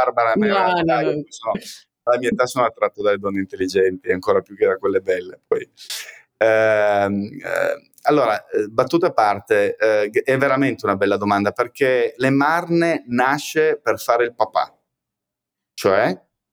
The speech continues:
Speaker 1: Le Marne nasce per dare l'opportuni-, mi sono sposato a settembre con Martina, che anche qui nella coppia io sono quello bello e lei quella intelligente, un po' come voi.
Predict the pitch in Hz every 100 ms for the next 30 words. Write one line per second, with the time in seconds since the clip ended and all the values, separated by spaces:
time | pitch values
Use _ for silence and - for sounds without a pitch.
0 | _ 104 120 156 139 123 123 104 - 104
1 | - 113 123 113 104 110 - 120 117 123
2 | 120 120 127 120 113 110 - - 101 -
3 | 123 139 127 98 95 92 - 110 127 147
4 | - 98 95 98 - 107 98 95 - 101
5 | - 104 95 101 104 92 98 95 98 95
6 | 92 95 95 92 90 92 95 131 139 -
7 | - 95 101 117 123 143 170